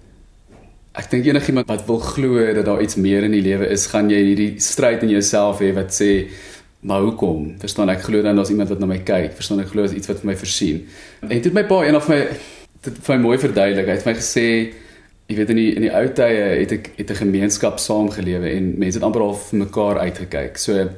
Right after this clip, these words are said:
sê nou maar, jou vriende of jou familie se swaar kry, sou jy saam met hulle of jou goed deel met hulle, verstaan? So,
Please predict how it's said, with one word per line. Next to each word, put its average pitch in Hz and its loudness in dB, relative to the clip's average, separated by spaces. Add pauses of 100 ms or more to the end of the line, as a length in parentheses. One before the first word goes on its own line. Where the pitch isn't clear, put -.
(380)
sê 117 0
nou 110 2
maar, 107 2 (260)
jou 104 -2
vriende 104 0
of 92 0
jou 98 0
familie 95 -2
se 101 -2
swaar 98 -2
kry, 95 -2
sou 98 -2
jy 95 0 (260)
saam 110 -2
met 104 0
hulle 90 -2 (440)
of - -10
jou 101 -2
goed 95 -4
deel 95 2
met 90 -2
hulle, 78 -8
verstaan? - -6 (320)
So, - 0